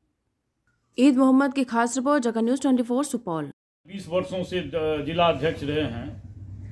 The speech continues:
Speaker 2: और पशुपति पारस जी, अ, दलित सेना के राष्ट्रीय अध्यक्ष भी हैं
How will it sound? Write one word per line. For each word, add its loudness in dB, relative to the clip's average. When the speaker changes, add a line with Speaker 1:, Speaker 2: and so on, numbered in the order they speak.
Speaker 2:
और 0
पशुपति -6
पारस 2
जी, -10
अ, -10
दलित -4
सेना -4
के -4
राष्ट्रीय 0
अध्यक्ष -2
भी -4
हैं -10